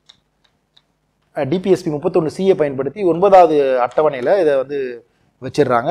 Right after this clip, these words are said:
அதனால வந்து இந்த amend பண்ண முடியல. அஹ், ஓகேவா? அடுத்து ஏழாவதா கலைஞர் தான் பின்னாடி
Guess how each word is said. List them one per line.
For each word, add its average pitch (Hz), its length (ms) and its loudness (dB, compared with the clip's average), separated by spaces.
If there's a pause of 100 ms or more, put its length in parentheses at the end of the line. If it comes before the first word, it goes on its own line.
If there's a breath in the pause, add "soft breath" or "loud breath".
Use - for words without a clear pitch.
(120)
அதனால 151 260 4
வந்து 147 220 -2
இந்த 143 80 -4
amend 139 280 -6
பண்ண 131 160 -16
முடியல. 123 380 -18 (120)
அஹ், 113 220 -20
ஓகேவா? 143 320 -4 (380)
அடுத்து 175 260 6
ஏழாவதா 175 420 8 (640)
கலைஞர் 165 400 4
தான் 160 140 2
பின்னாடி 156 260 2